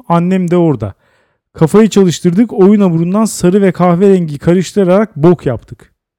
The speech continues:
Kardeşim üç buçuk yaşında. Onu ayağa kaldırdık, şortu indirdik ve ayağının yanına yere koyduk.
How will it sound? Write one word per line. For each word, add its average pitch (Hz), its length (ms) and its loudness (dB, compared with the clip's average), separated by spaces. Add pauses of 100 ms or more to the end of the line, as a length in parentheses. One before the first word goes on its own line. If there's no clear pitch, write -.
(560)
Kardeşim 190 520 0
üç 214 240 -4
buçuk - 220 -12
yaşında. 143 400 -2
Onu 214 260 0
ayağa 202 280 2
kaldırdık, 151 520 -2
şortu 180 400 2
indirdik 165 520 -4 (380)
ve 196 100 2
ayağının 190 420 2
yanına 180 440 0
yere 170 440 0
koyduk. 113 560 -6